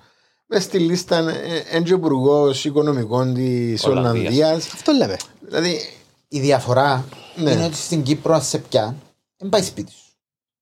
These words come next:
Speaker 4: Συνεχίζεις πολιτική, κοινωνική, οικονομική, βιομηχανική καριέρα.
Speaker 2: Και τούτον, αλλά
Speaker 4: Και τούτον, για μένα, είναι η μεγάλη διαφορά που έχουμε. Δηλαδή, να ακούσεις πολλούς που να κάνουν τα τσάλες χώρες.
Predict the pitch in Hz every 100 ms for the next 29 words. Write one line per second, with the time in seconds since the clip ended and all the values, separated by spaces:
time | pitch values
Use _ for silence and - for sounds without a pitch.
0 | _ _ _ - 147 110 - 147 156 202
1 | 202 170 135 127 107 - 131 196 220 -
2 | _ _ - 160 135 113 92 131 185 226
3 | - _ 147 139 151 135 127 110 90 139
4 | 185 202 190 170 151 131 127 143 220 226
5 | 220 214 190 - 113 127 135 135 131 139
6 | 131 180 233 - 143 165 220 160 127 123
7 | 151 160 170 202 214 196 - 202 170 170
8 | 214 220 208 156 143 160 170 185 175 117
9 | 95 120 131 135 - - - 147 151 147
10 | 202 202 208 151 147 - 185 165 180 180
11 | 190 196 170 165 175 170 - 110